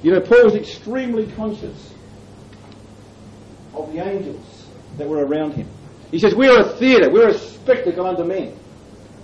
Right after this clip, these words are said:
We're put on show in the theatre and made fun of and laughed at. But the angels also watch that. The angels know what we go through.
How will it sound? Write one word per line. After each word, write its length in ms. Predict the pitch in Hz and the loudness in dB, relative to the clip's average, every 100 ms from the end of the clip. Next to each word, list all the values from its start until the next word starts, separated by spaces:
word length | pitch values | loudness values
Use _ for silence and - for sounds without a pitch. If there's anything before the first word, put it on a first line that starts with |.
| - - | -6 0
We're 180 | 220 | 2
put 140 | 262 269 | 6 6
on 180 | 240 208 | 6 0
show 360 | - 233 220 208 | 0 4 6 6
in 60 | |
the 80 | 190 | 4
theatre 340 | - 226 170 | 2 4 6
and 100 | 175 | 4
made 300 | 190 202 - | 4 4 2
fun 180 | 233 226 | -2 0
of 160 | 175 147 | 0 0
and 100 | 165 | 0
laughed 380 | 208 220 - 156 | 0 0 -2 -8
at. 160 | - - - - - - - - - - - | -8 -16 -20 -20 -20 -20 -20 -20 -20 -20 -12
But 80 | 135 | -6
the 120 | 165 | -2
angels 340 | 208 196 175 | -2 -2 0
also 360 | 196 208 139 113 | 0 -2 -4 -2
watch 300 | 117 110 - | -2 -4 -6
that. 300 | 147 180 - - - - - - - - - | -6 -6 -14 -20 -20 -20 -20 -20 -20 -8 2
The 120 | 175 | 4
angels 360 | 247 226 202 165 | 6 4 2 2
know 200 | 180 160 | 4 4
what 180 | 156 | 4
we 100 | 135 | 0
go 240 | 127 131 127 | 0 0 0
through. 420 | - 151 202 | 0 0 0